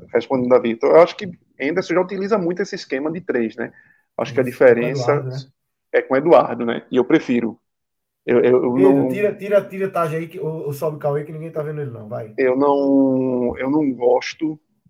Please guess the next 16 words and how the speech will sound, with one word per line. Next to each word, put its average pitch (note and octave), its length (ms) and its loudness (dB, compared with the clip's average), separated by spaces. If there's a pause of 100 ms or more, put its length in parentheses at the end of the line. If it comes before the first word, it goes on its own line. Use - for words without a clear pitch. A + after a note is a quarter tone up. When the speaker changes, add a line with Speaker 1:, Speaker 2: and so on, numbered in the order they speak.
(560)
Speaker 1:
de, A#2+ 560 0
geralmente, A#2+ 460 4
com C3 120 -8
três C3+ 320 0
zagueiros, B2 560 2
você B2 220 -6
joga A#2+ 200 0
com A#2+ 120 -12
três B2 220 -2
zagueiros A#2+ 840 -2
na B2 120 0
armação, B2 640 -6
sendo B2 440 -8 (280)
três C3 240 2
zagueiros B2 400 0
realmente, A#2+ 580 -4